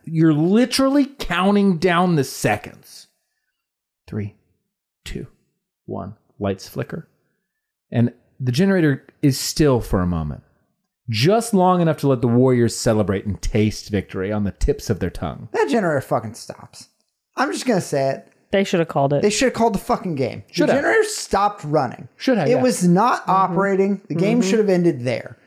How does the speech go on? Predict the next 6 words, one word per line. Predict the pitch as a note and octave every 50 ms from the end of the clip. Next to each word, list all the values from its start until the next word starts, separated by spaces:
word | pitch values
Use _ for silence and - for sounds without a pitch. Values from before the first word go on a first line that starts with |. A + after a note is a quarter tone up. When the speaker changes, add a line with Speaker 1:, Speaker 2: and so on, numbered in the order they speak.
| _ _ _ -
Speaker 3:
Mm-hmm. | F#3 E3 E3+ E3+ F#3 F3+ F#3 - _ _ -
Speaker 1:
But | A#2+ - F#3 F#3+ G3 G#3
instead, | G3 G3 G3+ F#3+ - - - F3 E3 D#3 C#3 G#2+ G2+ - _ _ _ _ _ _ _ _ _ _ _ _ _ _ _ _ _ _ _ _ _ _ _ _ _ _ _ _ _ A#2 A2+
because | - F#3 - - - G3+ G#3 F3+
of | G#3 F#3 E3
miracles | E3+ E3 E3 D#3+ D#3 D3 - C#3 C3+ - - -